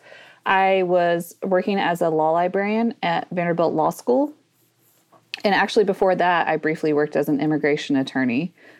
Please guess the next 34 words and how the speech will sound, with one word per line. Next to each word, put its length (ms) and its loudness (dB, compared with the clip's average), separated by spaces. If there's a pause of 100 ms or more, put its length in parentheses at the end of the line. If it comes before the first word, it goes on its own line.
(120)
So 180 -2
this 220 -2
is 100 -2
not 280 -2
my 120 0
first 600 -4 (240)
career 340 0
pivot. 520 -6 (560)
So 600 0
pandemic 420 0
hit 320 0
and 120 -4
I 100 -2
got 180 -2
pregnant 400 -2
and 140 -4
was 140 -6
working 500 -2
fully 240 0
remote 300 -4
from 140 -10
home. 360 -2 (540)
And, 640 -2 (240)
you 160 0
know, 180 2
during 280 0
the 80 -2
pandemic, 840 -4 (140)
uh, 340 0
like 160 -2
a 60 0
lot 160 2
of 80 -2
people, 580 -2